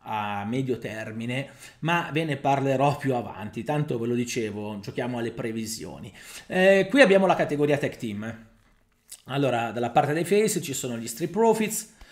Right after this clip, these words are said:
gli R K Bro e Re Dominic Mysterio, dagli heel A J Styles e Omos, Dolph Ziggler e Robert Roode,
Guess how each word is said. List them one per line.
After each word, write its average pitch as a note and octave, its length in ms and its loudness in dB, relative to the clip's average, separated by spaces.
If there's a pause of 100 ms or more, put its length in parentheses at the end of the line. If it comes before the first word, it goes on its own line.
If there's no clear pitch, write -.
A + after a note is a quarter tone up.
(160)
gli C#3 220 0
R C3+ 180 0
K A#3 140 2
Bro D#3+ 280 4
e C#3+ 180 2
Re D3+ 180 2
Dominic C3 360 -2
Mysterio, A2+ 840 -6
dagli E3+ 380 -2
heel G3+ 100 2
A D3+ 40 2
J B2 140 -2
Styles B2 400 -4
e G#3 60 2
Omos, E3 500 4
Dolph B2 180 -4
Ziggler B2 360 -4
e A2 40 -6
Robert C#3 340 -4
Roode, F#3 360 2